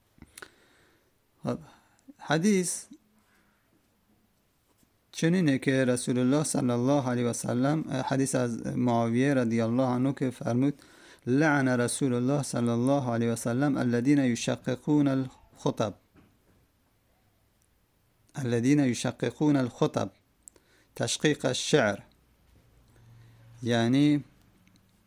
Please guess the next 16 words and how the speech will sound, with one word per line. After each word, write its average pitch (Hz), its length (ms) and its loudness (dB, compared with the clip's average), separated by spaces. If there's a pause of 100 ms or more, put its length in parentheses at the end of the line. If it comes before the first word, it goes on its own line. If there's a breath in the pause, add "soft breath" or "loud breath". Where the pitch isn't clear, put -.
(680)
خطبه 143 420 2
رو 185 100 4
مانند 151 320 2
شعر 139 340 4
می‌کنن، 117 480 0
همه 131 220 0
سجع، 120 500 0
از 156 180 -6
اول 147 160 0
تا 160 200 -2
آخر 143 200 -2
سجع، 120 420 0
مثل 139 140 -2
صورت 156 260 0
شعر 127 300 2
می‌خونن 110 380 -4